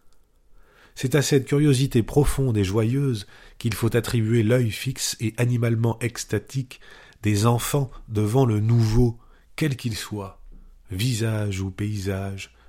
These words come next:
lumière, dorure, couleur, étoffe chatoyante,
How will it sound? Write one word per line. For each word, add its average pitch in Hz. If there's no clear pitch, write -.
lumière, 113
dorure, 117
couleur, 143
étoffe 127
chatoyante, 127